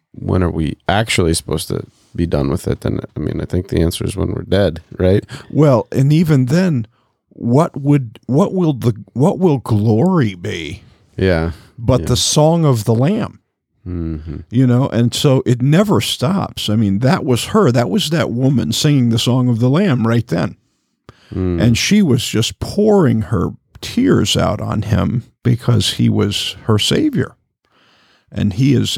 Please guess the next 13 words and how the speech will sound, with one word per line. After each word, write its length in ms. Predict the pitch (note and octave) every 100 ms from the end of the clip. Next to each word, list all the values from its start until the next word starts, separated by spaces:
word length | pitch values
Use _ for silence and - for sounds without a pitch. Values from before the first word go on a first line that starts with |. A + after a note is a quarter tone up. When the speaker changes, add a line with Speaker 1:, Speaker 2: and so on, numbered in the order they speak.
| - -
Speaker 2:
he 220 | C3+ D3+
is 120 | A2
singular 680 | - - C#4+ A3 C3 E2+ E2
that 300 | - F#2 -
way. 140 | F#2+ - - A#3+
<laughs> 240 | - A2+ B2+
And 140 | -
so 260 | - - A#2
you 240 | - C3+
just 340 | - B2+ -
think 220 | E3+ A3 A#3
about 320 | C3 G#2+ A2+
her 240 | A#2 G#2+